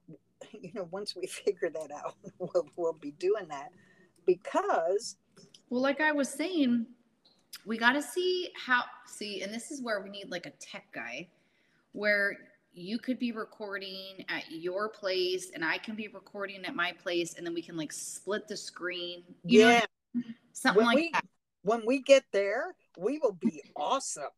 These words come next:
Speaker 1: when we get to that point, you know?
Speaker 2: So if there's a
Speaker 1: This
Speaker 2: tech guy out there that has
Speaker 1: the
Speaker 2: any,
Speaker 1: split
Speaker 2: uh,
Speaker 1: screen, the
Speaker 2: Yeah,
Speaker 1: split
Speaker 2: something like
Speaker 1: screen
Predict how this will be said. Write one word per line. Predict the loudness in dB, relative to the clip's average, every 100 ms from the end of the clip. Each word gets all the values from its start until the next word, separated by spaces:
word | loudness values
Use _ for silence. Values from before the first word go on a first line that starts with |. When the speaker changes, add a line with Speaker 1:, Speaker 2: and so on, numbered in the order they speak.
| _ -6
Speaker 1:
when | -6
we | -4
get | -6 -8
to | -6
that | -6 -6 -6
point, | -14 -16 _ _ _ _ _ _ _ -10
you | -8
know? | -6 -6 -8 -10 _ -8
Speaker 2:
So | -2
if |
there's | 0 0
a |
Speaker 1:
This | -2
Speaker 2:
tech | -12 -20 _
guy | 0 0 0
out | -2 -4
there | -4 -4 -4
that | -6
has | -4 0
Speaker 1:
the | 2
Speaker 2:
any, | 0
Speaker 1:
split | -6 -6 -2 0
Speaker 2:
uh, | -2
Speaker 1:
screen, | -6 -6 -6 -8 -10 -12 _ _ -2
the |
Speaker 2:
Yeah, | 0 0
Speaker 1:
split | 0 0
Speaker 2:
something |
like | -2
Speaker 1:
screen | -2 -2 0 -2